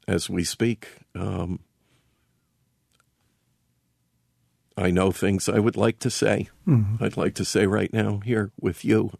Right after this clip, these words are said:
Speaker 1: I don't know what the consequences of that would be for some people who, who shouldn't be penalized. So I'm, I'm trying to sort it out, and it's,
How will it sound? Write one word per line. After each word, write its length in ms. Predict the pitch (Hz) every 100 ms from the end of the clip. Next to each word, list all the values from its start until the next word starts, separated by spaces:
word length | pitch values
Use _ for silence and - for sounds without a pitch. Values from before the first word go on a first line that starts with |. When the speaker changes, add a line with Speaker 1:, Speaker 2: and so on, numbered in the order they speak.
| -
Speaker 1:
I 120 | 87
don't 280 | 104 95 -
know 480 | 90 95 101 123 139 _ _ _ _ _ _
what 180 | 113 104
the 100 | 92
consequences 1040 | - 101 - - - 98 - 92 90 - -
of 160 | 92 82
that 240 | 98 - -
would 200 | 92 90
be 260 | 101 107
for 300 | 123 - 95
some 400 | - - 90 90 - _ _ _ _ _ _
people 420 | - 98 - 95
who, 300 | 90 107 87 - _
who 140 | 92 82
shouldn't 420 | - 98 117 -
be 140 | 117
penalized. 920 | 110 117 113 120 113 117 151 - - _ _ _ _ _ _ _
So 320 | _ - 107 101
I'm, 180 | 95 -
I'm 160 | 101 90
trying 340 | - 92 90
to 100 | 87
sort 260 | - 80 85
it 120 | -
out, 220 | 87 - -
and 180 | 90 -
it's, 460 | - - - -